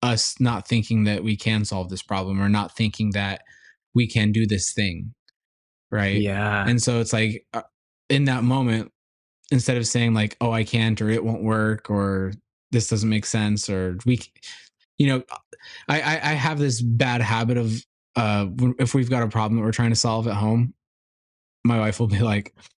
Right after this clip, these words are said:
Speaker 1: "Well, what if we did this?" And I'll be like, "Well, it won't work." Right?
Speaker 2: Mm.
Speaker 1: And it's like, well,
Speaker 2: Right.
Speaker 1: what if, what if for a second I just pretended, like,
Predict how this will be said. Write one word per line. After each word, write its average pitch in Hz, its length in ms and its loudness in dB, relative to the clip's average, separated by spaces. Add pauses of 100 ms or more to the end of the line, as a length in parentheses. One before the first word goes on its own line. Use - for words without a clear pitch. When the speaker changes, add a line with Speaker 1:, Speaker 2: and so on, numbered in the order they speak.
(460)
Speaker 1:
"Well, 127 120 2
what 131 120 2
if 135 80 -2
we 147 80 2
did 127 160 0
this?" 127 420 0
And 120 100 2
I'll 117 100 0
be 113 100 2
like, 107 220 0
"Well, 117 140 0
it 117 40 2
won't 117 220 0
work." 113 400 -4 (680)
Right? 135 80 8
Speaker 2:
Mm. 120 680 6 (220)
Speaker 1:
And 139 120 4
it's 127 140 0
like, 117 200 2
well, 110 80 6
Speaker 2:
Right. 104 280 8
Speaker 1:
what 151 160 2
if, 170 120 -6
what 165 220 2
if 185 80 -4
for 233 160 0
a 175 80 2
second 165 300 0
I 135 60 2
just 123 180 0
pretended, 123 540 2
like, 104 280 2